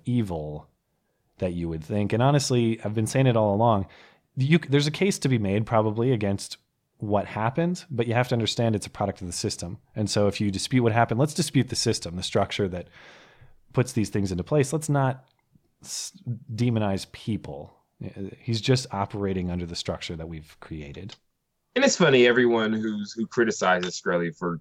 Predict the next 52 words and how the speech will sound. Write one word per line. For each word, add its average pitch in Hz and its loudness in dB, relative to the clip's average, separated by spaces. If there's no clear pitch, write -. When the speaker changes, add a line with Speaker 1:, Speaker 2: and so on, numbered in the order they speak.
Speaker 2:
doing 87 2
that, 82 0
you 87 -4
know, 82 0
they'll, 82 -2
they'll 107 4
be 107 6
the 95 4
second 104 0
one 98 2
to 92 -8
praise 107 2
the 95 0
necessity 92 0
for 98 2
the 92 2
F 98 -2
D 95 -2
A, 87 2
<laughs> - -6
which, - -4
which, - 0
which 113 0
put 160 8
him 135 8
in 135 8
this 120 0
position 120 -2
to 110 -2
where 101 4
he, 107 -10
he 123 -2
had, 110 2
like, 101 -6
there 113 2
is 110 0
no 107 0
choice 107 2
but 104 0
to, 82 -2
um, 87 -2
exploit 87 -2
the 85 -6
most 87 0
out 85 0
of 85 0
your, - 0
um, 82 0
consumer 87 -2
base. 80 2
So, 73 0
Speaker 1:
Yeah. 87 -2